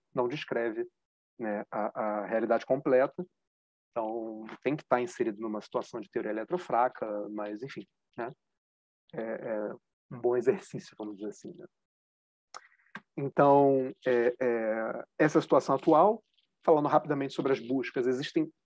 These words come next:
trocentas formas de buscar monopólio. Nesses noventa anos tentaram de tudo, desde aquela maga do fundão, né, pra quem é da U F R J, né, "Trago o homem amado em três dias", né? Tentaram ela, tentaram todo tipo de experimento que vocês imaginarem,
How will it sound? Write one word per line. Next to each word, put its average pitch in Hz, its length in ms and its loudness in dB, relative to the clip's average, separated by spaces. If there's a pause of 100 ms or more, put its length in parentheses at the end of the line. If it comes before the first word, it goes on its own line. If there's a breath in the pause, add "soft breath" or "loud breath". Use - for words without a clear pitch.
trocentas 190 640 4
formas 135 380 2
de 120 60 -4
buscar 120 280 0
monopólio. 117 520 4
Nesses 131 200 -4
noventa 123 380 2
anos 123 160 -2
tentaram 127 320 2
de 123 100 -2
tudo, 160 420 4 (680)
desde 139 760 6
aquela 127 340 6
maga 127 360 6
do 120 100 -2
fundão, 135 540 2
né, 127 160 0
pra 120 120 -6
quem 123 140 -4
é - 20 0
da 120 80 2
U 123 80 6
F 123 140 0
R 117 140 0
J, 135 360 4
né, 120 160 -2
"Trago 156 360 6
o 143 80 4
homem 147 240 4
amado 139 340 4
em 151 80 -2
três 147 300 0
dias", 110 360 -6
né? 117 220 -4
Tentaram 131 400 4
ela, 147 340 4
tentaram 127 540 0 (340)
todo 147 200 -2
tipo - 200 -6
de 151 80 -2
experimento 135 480 0
que - 80 -12
vocês 135 260 -4
imaginarem, 131 720 -2